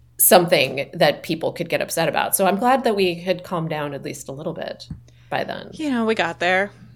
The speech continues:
Speaker 2: And now,
Speaker 1: <laughs>
Speaker 2: a question, did we stay there? That's another conversation.
Speaker 1: Right.
Speaker 2: But here we are.
Speaker 1: Here we are.
Speaker 2: So a book that you have coming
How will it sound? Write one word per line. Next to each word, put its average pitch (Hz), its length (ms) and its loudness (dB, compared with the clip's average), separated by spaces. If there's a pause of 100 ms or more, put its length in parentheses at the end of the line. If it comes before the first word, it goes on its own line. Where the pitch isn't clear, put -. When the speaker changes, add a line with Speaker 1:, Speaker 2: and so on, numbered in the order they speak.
(140)
Speaker 2:
And 202 140 2
now, 196 140 8 (220)
Speaker 1:
<laughs> - 200 -6
Speaker 2:
a 190 100 -6 (160)
question, 220 380 6
did 202 120 6
we 196 80 2
stay 302 280 6
there? 269 160 4
That's 247 180 2
another 175 240 -6
conversation. 220 840 -6
Speaker 1:
Right. - 540 6 (280)
Speaker 2:
But 156 300 -2 (320)
here 175 200 -12
we 151 120 -10
are. 135 220 -12 (320)
Speaker 1:
Here 220 240 4
we 220 180 6
are. 139 460 6 (480)
Speaker 2:
So 269 500 8 (280)
a 220 60 0
book 320 320 -4
that - 120 -6
you 262 120 -6
have 254 260 -8
coming - 540 -6